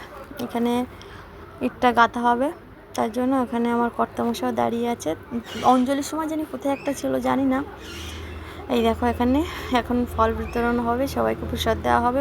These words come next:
ঠাকুরমশাইয়ের ব্যাগ ভরে দেওয়া হয়ে গেছে, ঠাকুরমশাই নিয়ে চলে যাবে। আর এখানে যে প্রসাদগুলো দেখতে পাচ্ছ, সবাইকে ডাকা হয়েছে, এখন সবাইকে দেওয়া হবে। তো তোমরাও চলে এসো প্রসাদ খেতে। আর অবশ্যই আমার ভিডিওটি কেমন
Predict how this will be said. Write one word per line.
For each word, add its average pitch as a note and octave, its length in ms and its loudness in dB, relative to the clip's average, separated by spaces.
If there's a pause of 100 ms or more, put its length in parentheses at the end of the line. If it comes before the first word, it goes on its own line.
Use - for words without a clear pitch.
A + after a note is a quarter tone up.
(120)
ঠাকুরমশাইয়ের A3+ 640 -2
ব্যাগ A3 160 6 (220)
ভরে A3+ 320 0
দেওয়া A#3+ 220 6
হয়ে B3 200 0
গেছে, B3+ 280 0 (460)
ঠাকুরমশাই A#3 580 2
নিয়ে B3+ 280 4
চলে C4 220 4
যাবে। D4+ 180 0 (560)
আর B3+ 160 10
এখানে C4 220 2 (100)
যে C4+ 80 2
প্রসাদগুলো B3+ 540 0
দেখতে A#3+ 180 -6
পাচ্ছ, B3+ 180 -4 (180)
সবাইকে A#3 360 2 (100)
ডাকা A3+ 280 6
হয়েছে, B3+ 300 0
এখন C4 220 -4 (120)
সবাইকে A#3 300 2 (100)
দেওয়া A3+ 260 8 (120)
হবে। C#4 220 4 (840)
তো - 80 6 (100)
তোমরাও C4+ 300 6 (100)
চলে C4 260 4
এসো C4+ 220 4 (520)
প্রসাদ B3+ 400 4
খেতে। C#4+ 320 0 (720)
আর B3 160 10 (140)
অবশ্যই B3 280 -2
আমার C#4+ 200 4
ভিডিওটি C4 320 -2 (100)
কেমন B3 260 2